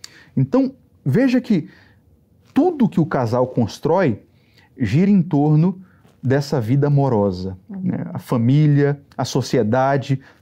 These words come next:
Speaker 1: todo mundo está olhando pra um homem e uma mulher que se amam profundamente. Só que a gente costuma cometer um erro.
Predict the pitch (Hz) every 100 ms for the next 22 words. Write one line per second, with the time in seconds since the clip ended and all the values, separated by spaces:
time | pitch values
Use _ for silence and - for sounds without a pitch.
0 | - 254 208 151 175 185 160 - 165 170
1 | 131 151 185 123 104 _ _ _ _ -
2 | 120 123 143 175 175 170 131 110 123 -
3 | 139 - 127 139 131 117 - 131 117 95
4 | 92 - - _ _ _ - - _ -
5 | 170 170 185 - 220 - - 180 185 185
6 | 175 175 190 190 120 98